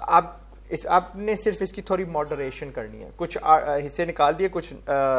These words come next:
क्या कहते हैं, डाल दिए। बहुत बेहतरीन, ज़बरदस्त, अ, आर्टिकल लिखा है इसने। अगर मैं इससे फिर कहता हूँ कि लिखो, तो देखने इसमें तब्दीली होगी थोड़ी सी, and we can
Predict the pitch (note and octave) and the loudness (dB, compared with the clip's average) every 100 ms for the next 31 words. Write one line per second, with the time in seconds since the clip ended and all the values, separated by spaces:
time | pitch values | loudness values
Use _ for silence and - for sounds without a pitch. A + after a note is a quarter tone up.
0 | B2 A#2 - - - D#3+ D3+ C#3+ C#3 B2+ | 2 -2 -8 -20 -2 -2 0 -2 -4 2
1 | A#2+ A2 G#2 C3 C3+ G#3 A#3 E3+ G3 F#3+ | 2 2 -8 -14 4 8 8 6 2 2
2 | F#3 G3 D#3+ - - - - B2+ D#3+ F#3+ | -2 -4 -6 -10 -20 -20 -10 2 4 6
3 | G#3 D#3 F#3 F#3 - - E3+ D#3+ D#3 D3+ | 6 4 6 6 2 -8 0 2 4 6
4 | D#3 D#3+ - G3 E3+ F#3+ F#3+ G#3+ A3 - | 6 6 0 -4 4 2 2 -6 -6 -16
5 | - - - - - E3+ A#3 A3+ - A#3 | -20 -20 -20 -6 -2 2 2 2 0 -2
6 | A3+ - F#3 F#3+ F3 - D3 D#3 C3 B2+ | 0 -2 0 0 -2 -2 -6 -6 -6 -8
7 | - A2 - - - E3+ F3+ F#3 A3+ A3 | -8 -10 -10 -20 -6 0 0 4 2 2
8 | G#3+ F#3+ D3 E3 E3+ E3+ C3+ B2+ - - | -2 -4 -4 -8 -4 -2 -2 -4 -14 -20
9 | - - F3+ - - E3 F3 - | -4 2 4 2 -6 -6 -4 0